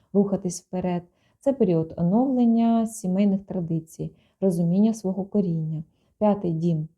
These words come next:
Наступний — це творчість, любов, діти, самовираження, азарт, е, задоволення. Може з'явитися нове захоплення, хобі, творча ідея або навіть нові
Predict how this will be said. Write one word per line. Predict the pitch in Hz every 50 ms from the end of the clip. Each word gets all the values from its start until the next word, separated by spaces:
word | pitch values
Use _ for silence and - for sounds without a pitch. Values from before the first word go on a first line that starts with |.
| _ _ _ _ _ _ _ _ _ _ _ _ _ -
Наступний — | 170 180 175 170 - 190 175 156 - 156 151 156 -
це | - - 180 160 165 - -
творчість, | - 175 180 185 180 180 - - 170 - - 180
любов, | 170 170 180 175 170 170 170
діти, | 170 185 180 175 - - 160 - - _ _ _ _
самовираження, | - - 180 180 175 170 165 175 196 202 202 190 180 190 180 175 170 170 170 175 - -
азарт, | 170 170 165 - - 180 185 196 202 196 202 - -
е, | 170 170 170 165 156
задоволення. | 156 170 165 160 175 160 156 160 180 202 208 208 202 196 196 196 202 202 202 - _ _ _ _ _ _ _ -
Може | - 202 208 196 190 190
з'явитися | 185 - 175 185 180 190 185 185 165 160 - -
нове | 160 170 175 165 156 156
захоплення, | 156 - - - - 247 269 302 294 - 247 247 226 214 196 180
хобі, | - - - - - - 180 202 226 220 185 190
творча | 196 - - 156 156 156 156 - - 151
ідея | 151 151 147 147 165 196 220 233 220 202 -
або | - 156 165 208 247
навіть | 233 190 196 214 220 214 - _ _ _ _ _ _ _ _ _
нові | - 180 202 214 208 208 202